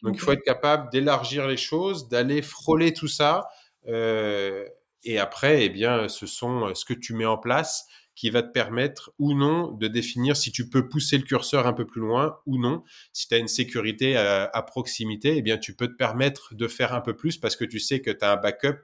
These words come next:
Speaker 1: s'il y a le moindre souci pour venir te récupérer, et cetera. Si tu es tout seul,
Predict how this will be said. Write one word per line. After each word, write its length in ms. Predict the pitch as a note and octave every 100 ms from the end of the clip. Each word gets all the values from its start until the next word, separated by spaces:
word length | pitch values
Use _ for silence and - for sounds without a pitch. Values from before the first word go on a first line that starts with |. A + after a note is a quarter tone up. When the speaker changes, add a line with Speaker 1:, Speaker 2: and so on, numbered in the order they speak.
| -
Speaker 1:
s'il 260 | - - B2
y 80 |
a 80 | A#2+
le 80 | A2+
moindre 340 | G#2 A2+ G#2
souci 440 | G2 G#2 - C3+ D3 - - - -
pour 140 | A#2+
venir 300 | G#2+ G#2+ A#2
te 80 | A#2+
récupérer, 520 | G#2+ - G2 G#2 A2+
et 60 | A#2
cetera. 440 | A2+ G2+ G2+ F#2+
Si 160 | - G#2+
tu 140 | A#2
es 60 | A2
tout 120 | A#2
seul, 380 | - D#3 F3+